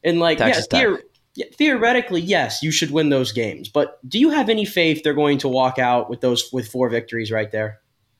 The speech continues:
Speaker 1: Something
Speaker 2: Here's my
Speaker 1: you think
Speaker 2: thing.
Speaker 1: something is going to go wrong.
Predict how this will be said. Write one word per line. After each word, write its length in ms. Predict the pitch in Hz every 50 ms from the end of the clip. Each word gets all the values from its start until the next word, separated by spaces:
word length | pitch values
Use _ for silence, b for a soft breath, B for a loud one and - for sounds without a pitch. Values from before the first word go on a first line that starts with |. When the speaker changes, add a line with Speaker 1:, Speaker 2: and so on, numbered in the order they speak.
| _ _ _ _ _ _ _ _
Speaker 1:
Something 440 | - - - 247 254 254 254 254 220
Speaker 2:
Here's 160 | 175 170 147
my 120 | 151 131
Speaker 1:
you 40 | 226
think 240 | 220 - - - 76
Speaker 2:
thing. 340 | - - _ _ _ _ 160
Speaker 1:
something 640 | - - - - 254 254 277 277 - 302 277 247
is 120 | 226 202 170
going 320 | 165 185 175 175 165 147
to 80 | 151 151
go 160 | 139 139 135
wrong. 420 | 120 120 110 98 87 80 127 139